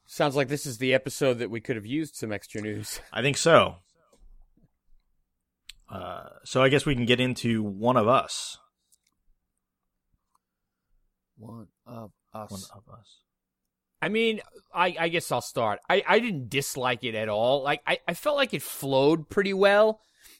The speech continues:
Speaker 1: I think if you stop and think about a lot of the stuff that is happening, it gets worse.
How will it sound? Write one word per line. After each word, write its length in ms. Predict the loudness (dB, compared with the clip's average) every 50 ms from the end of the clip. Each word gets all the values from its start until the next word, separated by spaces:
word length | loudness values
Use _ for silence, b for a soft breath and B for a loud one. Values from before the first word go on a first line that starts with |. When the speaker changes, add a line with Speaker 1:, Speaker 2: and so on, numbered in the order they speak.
| b _ -2
Speaker 1:
I 60 | -2
think 260 | -2 -2 -4 -2 -2
if 160 | -4 -4 -6 -6
you 180 | -4 -4 -4
stop 680 | -4 -4 -8 -6 -2 2 2 4 4 2 0 -2 -6 -8 -6
and 220 | -4 -4 -4 -6
think 460 | -8 -6 -2 -2 -2 -2 -4 -8 -10 -10
about 320 | -6 -2 0 2 2 0
a 80 | 0 -2
lot 200 | 0 0 2 2
of 120 | 0 -2 -4
the 60 | -10
stuff 420 | -12 -12 -4 -2 -2 -2 -2 -2
that 140 | -4 -4 -4
is 160 | -4 -6 -6
happening, 560 | -6 -4 -4 -2 -4 -4 -6 -6 -6 -6 -8 -8
it 180 | -10 -10 -6 -4
gets 260 | -6 -6 -6 -8 -12
worse. 600 | -6 -4 -2 -2 -2 -2 -6 -10 -12 -14 -14